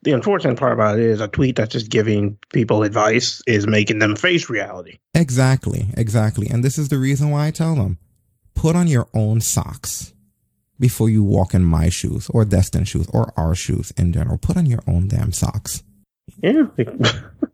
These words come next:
Speaker 1: Like, you couldn't have said any better. When it comes to outside the,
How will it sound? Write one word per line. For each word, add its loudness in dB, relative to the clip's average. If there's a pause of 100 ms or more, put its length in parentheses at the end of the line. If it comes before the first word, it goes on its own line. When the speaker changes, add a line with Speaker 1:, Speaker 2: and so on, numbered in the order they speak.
(420)
Speaker 1:
Like, 2
you 2
couldn't 0
have 2
said 2
any 2
better. 0
When -2
it 0
comes 0
to -2
outside 0 (320)
the, 2